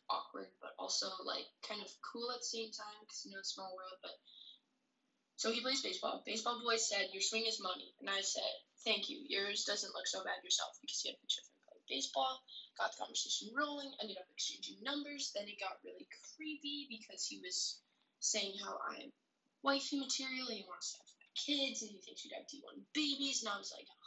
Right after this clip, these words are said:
"Honey, I'm twenty, I don't thinking about that, especially when I met you on a dating app." So, yeah.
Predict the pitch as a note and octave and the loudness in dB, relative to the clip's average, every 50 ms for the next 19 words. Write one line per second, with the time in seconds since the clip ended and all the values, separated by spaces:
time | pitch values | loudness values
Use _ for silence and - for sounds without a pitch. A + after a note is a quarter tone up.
0 | - B3+ A#3+ A3+ A3+ A3+ - _ - - - _ _ - - - - - D#4+ D#4+ | -6 -4 -2 -2 -4 -6 -8 _ -20 -20 -20 _ _ -4 -4 -4 -4 0 2 2
1 | D#4 D#4 D#4 - - - G3+ G3 G3 - - _ _ _ _ _ _ _ F#4 F4+ | 2 2 0 -2 -4 -6 -6 -8 -10 -10 -14 _ _ _ _ _ _ _ 0 0
2 | E4+ E4 F4 E4 D#4+ D#4 D#4 D#3 D#3 D3+ - - - C#3 C#3 C3 - - - - | 0 -2 -4 -2 -2 0 0 0 -2 -2 -4 -6 -6 -4 -2 -2 -4 -2 -2 -4
3 | - - - A3 G3+ G3 - F#3 F#3 F#3 F#3+ - - - - - - - - - | -2 -2 -2 -4 -6 -6 -8 -8 -8 -8 -8 -4 -4 -6 -6 -6 -10 -12 -12 -20
4 | _ _ - E4 E4+ D#4+ D#4 D#4 D#4 D4+ D4+ D4 C#4 C#4 C#4 - _ _ - - | _ _ -4 -2 0 0 0 0 0 0 0 -2 -2 -6 -8 -12 _ _ -16 -16
5 | - - - - - - - - - _ _ _ _ _ _ _ _ _ _ _ | -14 -12 -12 -12 -12 -14 -16 -18 -20 _ _ _ _ _ _ _ _ _ _ _
6 | _ _ _ - - - B3+ A#3 A3 F3+ - - | _ _ _ 4 6 6 6 4 4 0 -2 -6